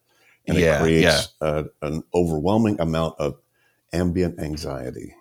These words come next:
Speaker 2: And you know where I spin still,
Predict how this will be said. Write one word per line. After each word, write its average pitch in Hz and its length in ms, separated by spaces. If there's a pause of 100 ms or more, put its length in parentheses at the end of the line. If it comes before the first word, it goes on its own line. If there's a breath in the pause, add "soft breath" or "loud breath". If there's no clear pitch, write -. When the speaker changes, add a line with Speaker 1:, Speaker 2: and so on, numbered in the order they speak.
(760 soft breath)
Speaker 2:
And 117 260
you 117 80
know 147 100
where 107 140
I 104 160
spin 73 560
still, 92 760